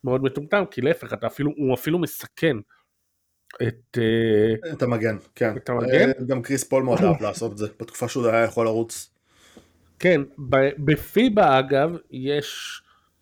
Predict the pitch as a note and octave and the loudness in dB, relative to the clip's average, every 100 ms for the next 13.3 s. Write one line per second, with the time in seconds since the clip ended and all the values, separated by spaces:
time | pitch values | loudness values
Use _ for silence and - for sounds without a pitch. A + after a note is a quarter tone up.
0 | _ _ _ D3+ D#3 F3 E3 C3+ B2+ - | _ _ _ -2 -2 0 2 2 0 -4
1 | C#3 C3 B2+ A#2 B2+ C#3+ - D#3 C3+ A#2 | -2 0 0 0 -2 -2 0 2 2 2
2 | A2+ A2+ A2+ A2+ - B2+ B2+ B2 C#3+ - | 0 -2 -4 -6 -8 -12 -2 -2 -2 -2
3 | B2+ G#2 G#2+ A#2 - - _ _ - A2+ | -2 -2 -6 -6 -14 -20 _ _ -10 -4
4 | G#2+ A2 - A#2+ A#2 C3 - A#2+ A#2 A#2 | -2 -2 -2 0 0 -4 -6 -4 -2 -4
5 | - A2 A#2 - A2 - A2 C3 E3 - | -6 -6 -6 -4 -6 -6 -2 -2 -2 -10
6 | _ _ _ _ - B2 B2 A#2+ C3+ D3+ | _ _ _ _ -16 -6 -6 -4 -2 -2
7 | - F3 C#3+ B2 - F3+ F#3+ - - - | 0 -2 -2 -4 2 2 2 -2 -18 -10
8 | A#2 A2 A2+ - _ _ _ _ _ _ | -6 -4 -6 -10 _ _ _ _ _ _
9 | _ - D#3 G3 G3 D3+ - - C#3+ F#3 | _ -2 2 2 2 -2 -2 -4 0 0
10 | - G3 - C#3+ C3 B2+ B2 A#2+ - F#3 | -2 -6 -4 -4 -2 0 0 0 2 4
11 | D3+ C3 D3+ E3+ C3+ - B2+ - C#3 D3 | 4 0 -2 -4 -6 -10 -10 -4 -2 0
12 | B2+ B2 C#3+ C#3 A#2 - - C#3 D3 - | -2 -4 -2 -2 -4 -8 -4 -2 -2 -6
13 | A#2 C#3 | -6 -2